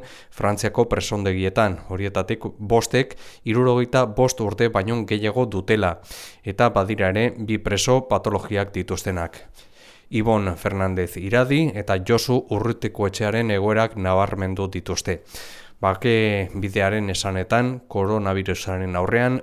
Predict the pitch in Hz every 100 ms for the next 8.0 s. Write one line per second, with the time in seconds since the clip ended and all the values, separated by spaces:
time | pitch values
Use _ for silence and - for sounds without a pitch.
0 | - 113 110 - 110 123 - - - 90
1 | 104 101 104 98 92 101 95 87 110 113
2 | - 127 127 - 92 101 92 87 - -
3 | 92 95 92 - 95 - - - - -
4 | - - - - - _ - 117 117 131
5 | 135 143 131 120 107 123 123 127 120 101
6 | - 120 110 - 98 98 98 104 92 92
7 | 131 117 95 90 90 101 98 92 95 131